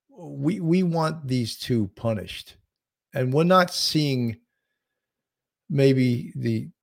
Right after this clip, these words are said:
punishment to the extent, but it's not over yet because the sentencing is actually gonna be on, uh,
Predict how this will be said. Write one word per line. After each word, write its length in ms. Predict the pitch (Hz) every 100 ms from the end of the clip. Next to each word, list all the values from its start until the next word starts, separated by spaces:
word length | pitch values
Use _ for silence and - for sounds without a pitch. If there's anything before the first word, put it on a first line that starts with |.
| _ 165
punishment 460 | - 139 123 - 110
to 140 | -
the 100 | 113
extent, 560 | 113 107 - - 160 135
but 140 | 165 165
it's 160 | -
not 140 | 220 202
over 200 | 190 165
yet 240 | 107 98
because 400 | 120 - 120 - - _ _ _ _ -
the 100 | 139
sentencing 680 | - - 220 185 - 127 113
is 180 | 101 127
actually 380 | 120 - 123
gonna 180 | 110 113
be 180 | 110 113
on, 320 | 107 104 110 -
uh, 280 | 120 117 113